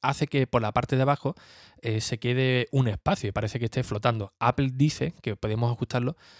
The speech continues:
al ángulo que, que queramos sin ningún tipo de problema. Yo aquí me gustaría probarlo en el tren, porque yo normalmente, eh, lo uso muchísimo el iPad Pro en el, en el tren y a veces en vez de ponerlo en la mesa, pues directamente me lo pongo en las piernas, ¿no?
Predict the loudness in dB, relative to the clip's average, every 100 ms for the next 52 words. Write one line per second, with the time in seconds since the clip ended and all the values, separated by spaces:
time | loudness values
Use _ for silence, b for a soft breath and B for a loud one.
0 | b b b -16 -10 -4 2 4 4 2
1 | 0 0 -2 -8 -4 -2 0 0 0 0
2 | 0 0 0 0 0 0 -2 -4 2 6
3 | 6 4 -4 -4 B B 0 2 0 0
4 | 0 2 4 2 -2 _ -2 0 0 -2
5 | -6 -6 -6 -8 -6 -2 0 2 2 2
6 | 0 -6 B B B B -6 0 2 2
7 | 2 2 2 2 2 0 0 0 0 0
8 | -2 0 0 2 2 0 -2 -2 -2 -2
9 | -2 -2 -4 _ -8 -6 -4 -4 -4 -2
10 | -2 0 -2 0 -2 0 0 2 2 0
11 | 0 0 0 -4 b b b -6 -4 -2
12 | 0 0 0 0 0 -2 -2 -2 -2 -2
13 | -10